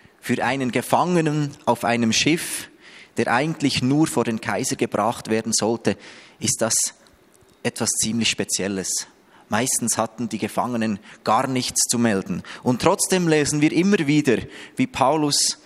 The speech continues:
seine Ratschläge in die Runde bringen durfte.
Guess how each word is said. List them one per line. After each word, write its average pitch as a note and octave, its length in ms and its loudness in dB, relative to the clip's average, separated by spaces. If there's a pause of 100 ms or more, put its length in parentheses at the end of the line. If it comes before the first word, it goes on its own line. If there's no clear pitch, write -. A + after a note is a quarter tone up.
(340)
seine C3 400 0
Ratschläge B2 720 2
in A2+ 140 2
die A2 100 2
Runde C3 360 2
bringen A#2+ 340 -2
durfte. - 440 0